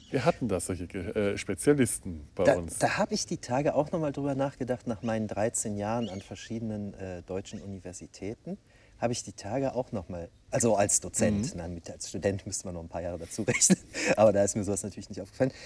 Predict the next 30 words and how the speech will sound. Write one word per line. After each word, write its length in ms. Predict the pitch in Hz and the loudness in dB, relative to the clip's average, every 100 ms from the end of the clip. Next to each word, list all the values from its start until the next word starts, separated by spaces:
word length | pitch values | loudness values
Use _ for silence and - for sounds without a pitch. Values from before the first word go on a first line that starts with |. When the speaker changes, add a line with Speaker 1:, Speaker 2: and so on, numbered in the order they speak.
| - - | -6 2
Speaker 2:
Mir 60 | |
ist 80 | 110 | 4
es 60 | 127 | 4
auch 100 | 110 | 2
aufgefallen, 400 | 101 95 95 80 | 0 -2 -8 -4
es 160 | - - | -2 2
geht 380 | 113 156 - - - _ - - | 4 4 2 -10 -20 _ -20 -12
also 300 | - 104 95 | -2 0 0
in 140 | 95 92 | -2 0
den 180 | 104 98 | 2 2
Bereichen, 360 | 95 95 - | 2 2 0
in 120 | 90 | -4
denen 180 | 85 87 | -6 -10
ich 180 | - - | -8 -4
gearbeitet 520 | - 98 113 110 - | -2 2 2 0 0
hab, 100 | 127 - - - - | 0 0 -20 -14 -2
es 160 | - | 0
geht 220 | - 139 | 2 0
gar 160 | - 80 | -2 -10
nicht 300 | 82 - - | -10 -16 -14
drum, 180 | 92 85 | -14 -12
wer 120 | 85 | -14
gut 340 | 82 110 110 - | -12 -8 -8 -8
ist, 240 | 104 - | -8 -8
wer 80 | 85 | -10
schlecht 440 | - 95 101 - | -10 -6 -6 -6
ist, 240 | 104 - - | -10 -10 -10
was 200 | 82 - | -12 -12
du 80 | - | -14
kannst. 560 | - 95 123 - - | -8 -4 -4 -6 -10